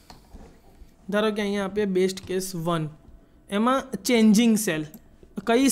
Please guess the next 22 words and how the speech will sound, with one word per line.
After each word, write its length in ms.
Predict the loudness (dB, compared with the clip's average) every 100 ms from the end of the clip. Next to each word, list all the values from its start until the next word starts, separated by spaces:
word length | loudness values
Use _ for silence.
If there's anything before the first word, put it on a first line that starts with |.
| 4
સેલમાં 360 | 2 4 2 2
ચેન્જ 260 | 2 6 6 6
જોઈએ, 200 | 4 4 4
તો 40 | 2
આપણે 220 | 2 0 0 0 2
આ 100 | 4
બે 80 | 4 2 2
સેલમાં 400 | 2 2 2 0 -4 -12 -20 -20 -20 -18 -2
ચેન્જ 320 | 2 6 6 6 4
જોઈએ 280 | 6 4 2 -2 -14 -20 -20 -4
અને 160 | 0 2
અહીંયા 320 | 4 4 2
આપો 160 | 2 0 2 0
ઓકે. 300 | 0 2 2 0 -6 -20 _ -6
ઓકે 240 | -2 0 0 -2 -14 -20 -20 -20 _ -20 _ _ _ -20 -20 _ _ _ _ -20 -20 -20 _ -4 -2
આપ્યા 260 | 2 2
બાદ 140 | 4 2
આપણને 280 | 0 0 2 2 4
વેલ્યુ 440 | 4 4 4 2 -2 -6 -2
ટાઈપ 320 | 2 2 2 -6 -20 _ -14 -14 -18 -20 _ -2 2
કરવાનું 420 | 4 4 4 2
પૂછે 260 | 0 -2